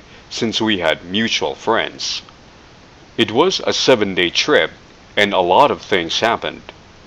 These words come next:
On the third day of the journey, one friend in the group named Mary had talked to me privately.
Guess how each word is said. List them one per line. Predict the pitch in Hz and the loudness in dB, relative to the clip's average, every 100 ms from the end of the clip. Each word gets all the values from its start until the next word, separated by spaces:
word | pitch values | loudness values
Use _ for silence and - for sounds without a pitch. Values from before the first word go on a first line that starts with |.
| - - - - - | -20 -20 -20 -8 0
On | 110 | 2
the | 107 | 0
third | - 160 127 | 2 0 2
day | 107 120 90 | 4 4 4
of | 82 87 | 2 -2
the | |
journey, | 85 113 117 80 82 - - - - 101 | -2 2 2 2 0 -6 -20 -20 -12 0
one | 120 180 | 2 2
friend | - 101 85 78 101 | 0 0 0 -2 -6
in | 95 | -4
the | |
group | 90 117 147 - | -2 0 0 -2
named | 92 90 82 78 - | -2 -2 -2 -6 -16
Mary | 98 98 123 92 87 139 - - - - | -6 0 2 2 0 -4 -14 -20 -18 0
had | 101 90 | 0 0
talked | - 139 165 - | 2 4 4 -2
to | - 110 | -6 -4
me | 95 | -4
privately. | - - 101 82 69 73 | -6 0 0 0 -6 -8